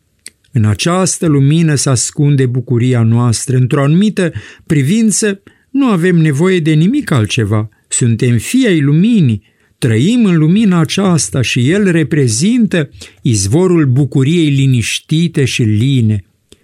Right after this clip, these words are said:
Este lumina despre care în Evanghelie se spune că luminează în întuneric și că întunericul nu a cuprins-o și nici nu o poate cuprinde. Și aici părintele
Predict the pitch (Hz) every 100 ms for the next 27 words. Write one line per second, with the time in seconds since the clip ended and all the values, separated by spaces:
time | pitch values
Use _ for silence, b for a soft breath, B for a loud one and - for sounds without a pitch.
0 | b b b 127 104 - 120 110 113 170
1 | 190 170 147 131 - 123 113 151 143 131
2 | 117 123 110 143 170 143 - 123 - 156
3 | 170 165 151 B B B 123 110 110 110
4 | 110 147 175 147 123 117 90 _ _ _
5 | - b b 117 110 107 117 107 117 156
6 | 147 101 - _ _ _ - - 117 127
7 | 107 95 107 120 147 135 123 107 113 165
8 | 180 220 226 185 135 - 104 - _ _
9 | - 113 101 120 117 123 117 139 113 113
10 | 113 - 110 104 107 95 98 104 _ _
11 | B B - 107 107 - 120 113 120 113
12 | 107 104